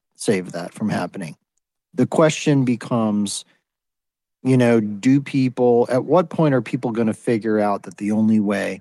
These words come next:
well, one, the, the best way maybe to save their purchasing power, maybe even amplify it, is,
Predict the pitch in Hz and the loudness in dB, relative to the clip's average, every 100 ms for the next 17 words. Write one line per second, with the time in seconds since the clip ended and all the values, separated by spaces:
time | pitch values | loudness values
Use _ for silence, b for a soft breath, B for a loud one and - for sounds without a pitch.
0 | _ 139 107 - 135 143 117 131 - 120 | _ 2 2 0 0 0 -2 -4 -2 -4
1 | 110 127 117 - 101 98 92 90 90 165 | 0 0 -2 -4 -8 -8 -10 -12 -12 -14
2 | - _ _ _ _ _ 131 - 123 110 | -14 _ _ _ _ _ -2 0 0 0
3 | 92 104 - 120 107 104 107 98 107 101 | -2 -6 -4 -4 -2 -4 -4 -4 -4 -2
4 | 98 101 104 104 95 101 95 101 107 107 | -2 -2 -2 -2 -4 -4 -6 -6 -6 -4
5 | 101 98 92 92 90 _ 113 95 | -6 -4 -4 -6 -8 _ -4 -4